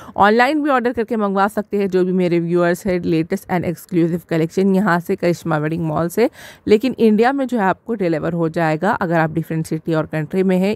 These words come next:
ईद के लिए मंगवा रहे, रहे होंगे, तो आपको जल्द डिलीवर नहीं होगा फ्रेंड्स आपका ईद का ड्रेस। अगर आप personally विजिट कर सकते हैं, करिश्मा वेडिंग मॉल पे विजिट करिएगा। इनके four to five ब्रांचेस हैं फ्रेंड्स,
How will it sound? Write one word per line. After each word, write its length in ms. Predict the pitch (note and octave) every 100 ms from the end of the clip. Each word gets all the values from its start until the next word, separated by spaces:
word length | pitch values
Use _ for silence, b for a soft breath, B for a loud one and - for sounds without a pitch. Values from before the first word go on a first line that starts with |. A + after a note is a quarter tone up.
| F#3
ईद 160 | E3 -
के 100 | G3
लिए 140 | G3 F#3+
मंगवा 360 | F3 E3+ E3+
रहे, 300 | F3+ F3+ E3+ _ E3
रहे 220 | E3+ F3+
होंगे, 360 | E3+ D#3+ G#3 - B B B
तो 60 | A3
आपको 300 | G3 - A3
जल्द 300 | F#3+ F#3 F3
डिलीवर 360 | F#3 F3 F3 E3+
नहीं 340 | D#3+ F3+ F#3+
होगा 320 | G#3+ E3 E3+
फ्रेंड्स 300 | E3+ E3+ F3+
आपका 260 | D#3 - - -
ईद 180 | F3
का 180 | - E3
ड्रेस। 340 | D#3+ F#3 A3+ -
अगर 240 | F3 E3 E3+
आप 220 | E3 E3
personally 460 | D#3+ E3 E3 F3+ F3+
विजिट 280 | E3+ F3 -
कर 220 | G3+ G#3
सकते 360 | G#3+ G3+ G#3+
हैं, 160 | G#3+ A#3+ B B B -
करिश्मा 360 | G3+ - G3
वेडिंग 340 | F3+ E3+ F3 F3
मॉल 160 | F3
पे 140 | F3 F#3+
विजिट 280 | E3 D3+
करिएगा। 500 | - D#3+ E3 F#3 G3+
इनके 360 | - F#3 E3 F3+
four 200 | - E3
to 120 | D#3+ E3
five 180 | D#3+
ब्रांचेस 500 | E3 D#3 D#3+ G3 -
हैं 80 | F#3+
फ्रेंड्स, 360 | - F3+ G3